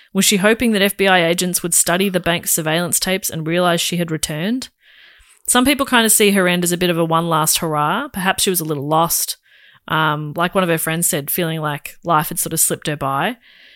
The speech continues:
And it's tough as well because the article that Skip Hol-, Hollandsworth wrote in two thousand five, which was, like, you know, not long after this had happened, um, it's one of the best and most comprehensive sources on the story. There isn't a whole heap of information out there, but Skip's done this really big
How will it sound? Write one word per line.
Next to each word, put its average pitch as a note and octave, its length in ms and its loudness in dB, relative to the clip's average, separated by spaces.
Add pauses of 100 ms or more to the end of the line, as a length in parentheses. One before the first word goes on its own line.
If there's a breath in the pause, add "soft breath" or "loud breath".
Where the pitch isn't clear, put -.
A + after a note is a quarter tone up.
(100 loud breath)
And A#3 100 4
it's B3 100 2
tough D#4 220 2
as A#3+ 100 -2
well B3 180 6
because G#3 540 2 (420 soft breath)
the G3 120 4
article A3+ 320 4
that - 100 -4
Skip - 260 0
Hol-, F3 320 -2
Hollandsworth F3 580 0
wrote C#3+ 280 -2
in E3+ 100 -6
two F3+ 100 -2
thousand D#3 260 0
five, D3 500 0
which G3 180 0
was, A3+ 180 -2
like, A3+ 180 2
you B3+ 60 2
know, E3 120 2
not F#3 160 2
long F3 140 4
after D#3+ 300 0
this D#3 180 -2
had - 80 -4
happened, A2+ 540 -4 (520 soft breath)
um, D#3 420 2
it's F#3+ 160 0
one C4+ 120 4
of D4 40 2
the B3+ 60 2
best G#3+ 260 2
and F#3+ 60 0
most E3+ 180 2
comprehensive F3 540 -2
sources F#3+ 440 0
on C#3 120 -2
the C#3 80 -4
story. G#2+ 400 -2
There G3 100 2
isn't A#3 320 2
a - 80 0
whole F3+ 340 4
heap F3 280 0
of G3+ 60 0
information F#3+ 540 0
out F#3+ 200 -4
there, C#4 160 -2
but B3 120 -8
Skip's - 360 0
done E3 180 -2
this D#3 140 -2
really D#3 220 2
big D3+ 340 -2